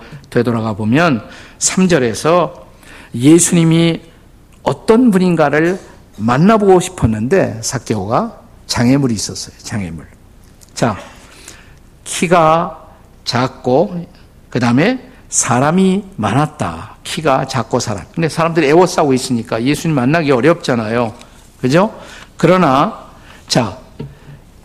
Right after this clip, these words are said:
그렇다고 자기 마음속에 일어난 거룩한 호기심을 포기할 수는 없었습니다. 그래서 이 장애를 극복하기 위해서 어떻게 했습니까?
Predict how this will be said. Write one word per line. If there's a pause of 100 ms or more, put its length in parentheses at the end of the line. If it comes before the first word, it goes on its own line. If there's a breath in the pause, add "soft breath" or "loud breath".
그렇다고
자기
마음속에
일어난
거룩한
호기심을
포기할
수는
없었습니다. (640 loud breath)
그래서
이
장애를
극복하기
위해서
어떻게
했습니까?